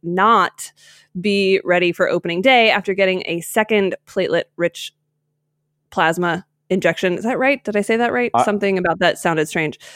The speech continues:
Speaker 2: Uh,
Speaker 1: P R P?
Speaker 2: yeah,
Speaker 1: I think
Speaker 2: that,
Speaker 1: that's
Speaker 2: that
Speaker 1: what
Speaker 2: sounds right. Well, he got, he got
Speaker 1: Um,
Speaker 2: something. <laughs> He, it,
Speaker 1: something
Speaker 2: his arm's not,
Speaker 1: injected
Speaker 2: his
Speaker 1: because his
Speaker 2: arm's not
Speaker 1: arm's
Speaker 2: working,
Speaker 1: sore.
Speaker 2: yeah.
Speaker 1: Uh, they
Speaker 2: Flexor
Speaker 1: say he doesn't need
Speaker 2: tendons, all these
Speaker 1: surgery.
Speaker 2: weird
Speaker 1: Yeah, yeah.
Speaker 2: names and words,
Speaker 1: Basically,
Speaker 2: yeah.
Speaker 1: his arm's falling off, and
Speaker 2: Yeah.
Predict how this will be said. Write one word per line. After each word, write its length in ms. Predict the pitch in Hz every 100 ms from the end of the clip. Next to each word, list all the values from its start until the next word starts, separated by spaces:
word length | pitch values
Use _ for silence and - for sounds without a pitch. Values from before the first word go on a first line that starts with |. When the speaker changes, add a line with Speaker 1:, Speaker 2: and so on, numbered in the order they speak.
| - _ -
Speaker 2:
Uh, 240 | - -
Speaker 1:
P 100 | 233
R 120 | 233 220
P? 280 | 226 247 - _
Speaker 2:
yeah, 360 | 131 143 147 135
Speaker 1:
I 40 |
think 100 | 131
Speaker 2:
that, 200 | 143 123
Speaker 1:
that's 260 | 135 135 135
Speaker 2:
that 40 | 107
Speaker 1:
what 180 | 95
Speaker 2:
sounds 60 | 87
right. 340 | 90 90 101
Well, 240 | 107 110 123
he 40 |
got, 200 | 120 117 117
he 60 |
got 260 | 208 208 190
Speaker 1:
Um, 60 |
Speaker 2:
something. 800 | 185 95 - - 147 120 104 123
<laughs> 0 |
He, 400 | 139 165 143 117
it, 120 | 170
Speaker 1:
something 320 | - 330 277 220
Speaker 2:
his 140 | 180
arm's 260 | 147 139 -
not, 120 | 247 127
Speaker 1:
injected 240 | 123 240
Speaker 2:
his 80 | 233
Speaker 1:
because 220 | 233 226
his 80 | 208
Speaker 2:
arm's 20 |
not 220 | 214 226
Speaker 1:
arm's 140 | 226 208
Speaker 2:
working, 480 | 214 226 226 226 226
Speaker 1:
sore. 0 |
Speaker 2:
yeah. 280 | 185 175 90 _ - - - - -
Speaker 1:
Uh, 540 | 208 208 202 196 190 180
they 40 |
Speaker 2:
Flexor 280 | - 202 208
Speaker 1:
say 140 | - 226
he 40 |
doesn't 220 | - 143
need 60 | 139
Speaker 2:
tendons, 240 | 135 131
all 160 | 123 127
these 200 | 104 101
Speaker 1:
surgery. 140 | 98 110
Speaker 2:
weird 340 | 110 107 98 90 _
Speaker 1:
Yeah, 100 | - 82 - _ _
yeah. 180 | 92 -
Speaker 2:
names 340 | 92 90 87
and 320 | 85 82 82 -
words, 80 |
Speaker 1:
Basically, 440 | - 320 339 320 285
Speaker 2:
yeah. 220 | - -
Speaker 1:
his 120 | 220
arm's 260 | 208 208 -
falling 300 | 202 196 175
off, 180 | 175 175
and 240 | 170
Speaker 2:
Yeah. 40 | 165